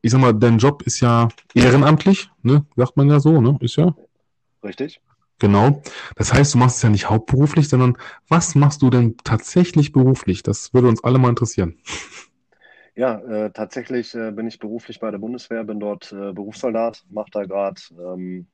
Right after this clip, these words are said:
Speaker 2: ja, wie soll ich's nennen, einen kleinen Aufstieg in den gehobenen Dienst und hoffe, dass ich nach fünfzehn Jahren Pendelei quer durch die Republik dann
Speaker 1: <laughs>
Speaker 2: endlich mal einen Dienstposten hier in der Umgebung finde, um vielleicht noch mehr Zeit in die Paladins investieren zu können.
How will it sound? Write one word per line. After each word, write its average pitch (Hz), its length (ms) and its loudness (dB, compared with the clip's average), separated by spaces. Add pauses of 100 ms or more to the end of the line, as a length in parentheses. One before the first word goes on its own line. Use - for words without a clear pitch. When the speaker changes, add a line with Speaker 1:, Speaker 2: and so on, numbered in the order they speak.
(140)
Speaker 2:
ja, 90 300 -10
wie 95 60 -12
soll 92 120 -12
ich's - 140 -20
nennen, 98 280 -14
einen 92 120 -16
kleinen 98 260 -10
Aufstieg - 400 -14
in 98 60 -14
den 92 80 -14
gehobenen 98 400 -12
Dienst 113 340 -12 (600)
und 98 300 -12
hoffe, 107 200 -10
dass 98 200 -8
ich 90 100 -14
nach 92 180 -10
fünfzehn 101 440 -16
Jahren 92 300 -12
Pendelei 92 500 -14
quer 98 200 -12
durch 90 140 -16
die - 80 -16
Republik 92 560 -14
dann 92 260 -2 (140)
Speaker 1:
<laughs> - 160 -20
Speaker 2:
endlich 104 340 -12
mal 95 280 -6
einen 104 240 -10
Dienstposten 123 520 -8
hier 123 100 -4
in 120 60 -6
der 110 100 -6
Umgebung 110 400 -8
finde, 104 420 -10
um 95 400 -12 (140)
vielleicht 107 280 -10
noch 160 220 -6
mehr 127 160 -10
Zeit 110 340 -6
in 95 100 -18
die 101 80 -14
Paladins 95 440 -14
investieren 82 420 -20
zu - 140 -20
können. - 200 -20